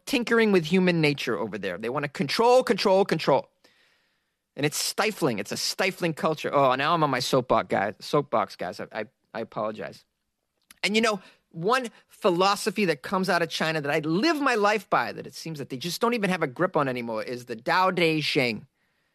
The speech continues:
This piece of wisdom, this text that came out of, I can't remember when,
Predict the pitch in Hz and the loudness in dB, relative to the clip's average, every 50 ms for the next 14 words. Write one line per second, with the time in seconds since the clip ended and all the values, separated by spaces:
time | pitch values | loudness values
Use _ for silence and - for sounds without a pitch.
0 | _ _ _ _ _ _ _ _ _ _ _ - 131 - - _ - - 233 - | _ _ _ _ _ _ _ _ _ _ _ -12 -12 -12 -12 _ -6 -4 -4 -2
1 | - 196 165 139 156 180 180 165 143 143 120 117 120 - - - - - 185 - | 0 -2 0 2 2 2 2 2 2 0 0 0 -4 -6 -8 -8 -8 -6 -6 -6
2 | - - - _ _ _ _ _ _ _ _ _ _ _ _ _ _ - 110 - | -6 -10 -12 _ _ _ _ _ _ _ _ _ _ _ _ _ _ -10 -10 -10
3 | - - 170 156 151 147 143 143 139 120 110 - - _ _ _ _ _ _ _ | -8 -6 -4 -2 0 0 0 0 0 -2 -4 -8 -16 _ _ _ _ _ _ _
4 | _ _ - - - 117 - - - - 110 107 104 98 101 101 107 104 107 110 | _ _ -18 -18 -16 -10 -10 -8 -8 -6 -6 -4 -4 -2 -2 -2 -2 -2 -4 -6